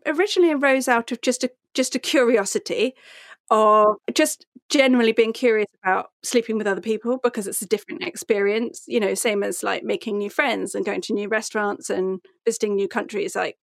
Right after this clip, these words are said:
it's just new experiences are interesting. And then I suppose it was more thinking, like, further down the line in a relationship, you know, when you've been with someone for fifteen, twenty years,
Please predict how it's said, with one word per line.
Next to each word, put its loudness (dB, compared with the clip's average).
it's -8
just -8
new -2
experiences -6
are -4
interesting. -8
And 2
then 2
I 2
suppose 0
it -2
was -4
more 2
thinking, -2
like, -2
further 4
down 4
the 2
line 0
in -2
a -4
relationship, -6
you -2
know, -2
when -2
you've -4
been 0
with -8
someone -4
for -12
fifteen, -4
twenty -4
years, -2